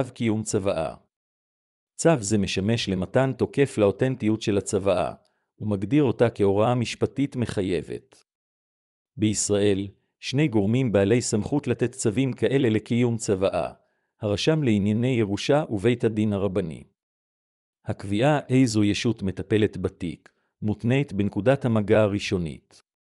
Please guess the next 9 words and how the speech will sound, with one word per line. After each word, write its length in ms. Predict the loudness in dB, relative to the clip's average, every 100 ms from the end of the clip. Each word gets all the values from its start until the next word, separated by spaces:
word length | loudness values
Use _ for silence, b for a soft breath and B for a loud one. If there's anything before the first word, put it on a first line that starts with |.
| _ _ _ _ _ -8
בדרך 540 | -4 4 4 4 -2
כלל, 340 | 0 0 0 -8 _ _ _
הגורם 440 | -8 -4 2 2 2
שפותח 560 | -4 -4 0 0 2
את 120 | 0 0
ההליכים 560 | 0 0 -4 -2 0
גם 220 | 2 2
מסיים 460 | 0 0 0 0 0
אותם. 300 | -4 -8 -8